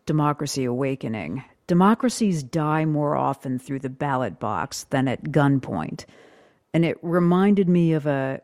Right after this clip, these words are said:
conversation I had last year, might have been end of twenty, no, right at the beginning of twenty twenty-three, with Barbara F. Walter, who wrote How Civil Wars Start.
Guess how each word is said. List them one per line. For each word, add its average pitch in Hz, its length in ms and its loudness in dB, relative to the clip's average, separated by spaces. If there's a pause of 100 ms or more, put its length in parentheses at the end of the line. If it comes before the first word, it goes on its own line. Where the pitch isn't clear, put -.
conversation 147 680 -2
I 131 120 -2
had 135 300 -6
last 131 600 -4 (240)
year, 135 300 -2
might 139 180 -6
have 196 120 -8
been 139 380 -6
end 156 200 0
of 147 120 -12
twenty, 147 440 -6 (160)
no, 196 240 6
right 185 180 2
at 233 80 -2
the 208 80 -6
beginning 165 360 -4
of 143 100 -14
twenty 143 240 -6
twenty-three, - 600 -10 (460)
with 156 180 0
Barbara 165 380 4
F. 147 240 -2
Walter, 131 680 -2 (120)
who 143 160 -4
wrote 143 560 0
How 139 320 -4
Civil 139 400 -2
Wars 127 480 -2
Start. - 560 -6